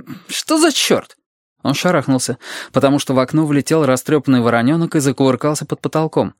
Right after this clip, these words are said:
Потом уронил из клюва мне на башмак желтую пуговку, такую же, что валялась на полу, и заорал. «Украли!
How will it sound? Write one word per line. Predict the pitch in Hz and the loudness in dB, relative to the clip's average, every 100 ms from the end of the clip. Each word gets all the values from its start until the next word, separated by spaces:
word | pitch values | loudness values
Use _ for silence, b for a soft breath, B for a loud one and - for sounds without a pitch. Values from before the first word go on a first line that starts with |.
| B B B _ | B B B _
Потом | 107 - 123 | -2 2 4
уронил | 127 127 131 135 | 4 4 2 2
из | - | 0
клюва | 131 135 | 0 2
мне | 127 123 | 2 4
на | 123 | 2
башмак | 113 117 - 151 156 | 0 -2 -2 -4 -4
желтую | 123 120 147 135 147 | -4 0 0 0 -4
пуговку, | - 151 113 101 - 76 _ | 0 -2 0 -4 -6 -10 _
такую | - 107 165 175 | -4 0 2 2
же, | 110 78 | 0 -6
что | - | -2
валялась | 123 127 143 143 | 0 2 2 2
на | 151 | 0
полу, | 135 147 120 - _ _ _ | 0 0 0 -6 _ _ _
и | 151 | 0
заорал. | 156 160 135 87 - _ _ _ | 2 2 2 -2 -8 _ _ _
«Украли! | 311 - 370 - 392 403 440 440 | -4 0 0 2 2 2 2 -2